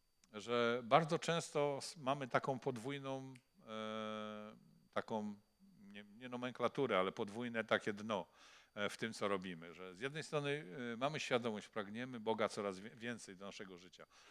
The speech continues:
chcemy Go więcej, pragniemy Go więcej i gdzieś, e, staramy się Go znaleźć w Słowie Bożym, staramy się Go znaleźć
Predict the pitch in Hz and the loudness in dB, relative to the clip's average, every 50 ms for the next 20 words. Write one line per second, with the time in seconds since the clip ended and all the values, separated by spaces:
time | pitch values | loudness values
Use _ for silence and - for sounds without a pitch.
0 | - - - - - 139 131 123 123 113 110 101 90 98 92 87 - 98 90 - | -20 -20 -2 6 10 12 12 12 12 8 8 6 6 4 -2 -2 -6 -8 -6 0
1 | - 123 117 110 123 135 139 131 123 107 98 101 90 95 92 87 85 - - 85 | 2 2 2 2 2 0 0 0 0 -2 -2 -2 -2 -2 -6 -6 -8 -10 -10 -10
2 | 87 - _ - - - - _ _ - 127 123 127 123 120 113 107 104 131 135 | -10 -12 _ -20 -20 -20 -20 _ _ -12 -10 -8 -8 -8 -8 -10 -10 -4 -4 -2
3 | 127 - - - - _ - - - _ - - 117 117 117 117 117 117 117 117 | -2 -2 -4 -6 -8 _ -20 -20 -20 _ -4 4 6 8 10 12 12 12 10 10
4 | 117 117 117 117 113 - - - 127 117 120 131 131 - - 139 123 123 113 104 | 10 8 8 6 6 4 6 8 10 10 10 8 8 4 2 2 2 2 0 0
5 | 120 117 117 113 - - - 131 113 101 101 95 90 90 90 85 92 92 - - | 0 0 2 0 0 -2 0 0 2 2 2 0 -2 -2 -8 -8 -10 -12 -6 2
6 | - 117 107 113 120 127 120 - - 127 120 123 110 101 113 117 117 120 117 107 | 8 10 10 10 10 8 4 2 0 0 0 -2 -4 0 2 2 4 4 4 2
7 | - | 0